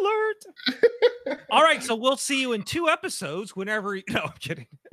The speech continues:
Speaker 2: Right? <laughs> Um,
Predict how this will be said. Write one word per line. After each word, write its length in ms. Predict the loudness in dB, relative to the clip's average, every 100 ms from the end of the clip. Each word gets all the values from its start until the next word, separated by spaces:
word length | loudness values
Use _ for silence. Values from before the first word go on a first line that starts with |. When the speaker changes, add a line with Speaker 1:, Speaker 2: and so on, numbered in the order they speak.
| -14 -10 -12 -12 -16 -16 -2 2 2 -2 -2
Speaker 2:
Right? 260 | 2 2 0 0 0 0 -6
<laughs> 420 | -6 -16 -16 -4
Um, 540 | 2 4 4 4 0